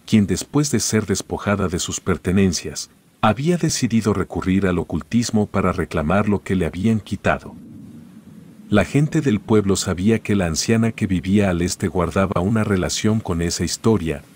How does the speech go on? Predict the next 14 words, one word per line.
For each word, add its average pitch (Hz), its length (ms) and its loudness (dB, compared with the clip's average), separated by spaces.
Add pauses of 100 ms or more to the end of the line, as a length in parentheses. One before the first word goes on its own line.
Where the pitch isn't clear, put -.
(200)
y 120 80 4
se - 120 0
especulaba 113 680 0
que 107 260 2
ella 107 220 2
era 104 240 2
descendiente 92 720 0
de 90 120 0
la 85 140 -2
dueña 98 320 2
original 82 540 -2
de 85 80 -2
la 82 120 -2
casa. 90 480 -2